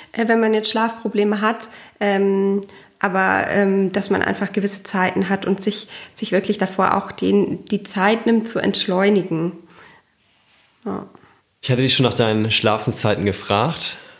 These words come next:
Speaker 2: Nochmal Hand aufs Herz, wie gut schläft Elena Heber zurzeit?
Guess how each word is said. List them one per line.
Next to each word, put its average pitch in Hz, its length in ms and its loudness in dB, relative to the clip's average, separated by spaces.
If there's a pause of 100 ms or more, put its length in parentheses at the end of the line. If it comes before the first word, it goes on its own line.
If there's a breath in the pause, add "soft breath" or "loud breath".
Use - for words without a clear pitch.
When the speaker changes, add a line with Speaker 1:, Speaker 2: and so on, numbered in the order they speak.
(120)
Speaker 2:
Nochmal 107 520 0
Hand 113 160 -2
aufs - 180 -2
Herz, 117 340 -2
wie 120 200 2
gut 127 340 0
schläft - 640 0 (420)
Elena 90 320 -2
Heber 87 460 -4 (240)
zurzeit? 85 560 -4